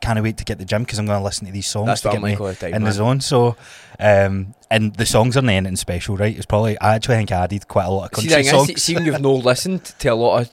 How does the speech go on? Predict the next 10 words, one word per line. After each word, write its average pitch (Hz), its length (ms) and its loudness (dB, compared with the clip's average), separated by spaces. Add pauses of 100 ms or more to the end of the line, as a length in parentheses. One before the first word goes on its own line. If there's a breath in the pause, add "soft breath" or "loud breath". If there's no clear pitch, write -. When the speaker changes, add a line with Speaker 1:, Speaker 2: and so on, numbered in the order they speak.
(100)
Speaker 2:
music 123 300 -2
in 127 60 0
a 110 40 0
long 113 200 0
time, 143 340 0
they 131 60 0
all 110 160 6
hit 123 140 2
harder. 107 360 -2 (140)
Speaker 1:
Aye, 110 440 0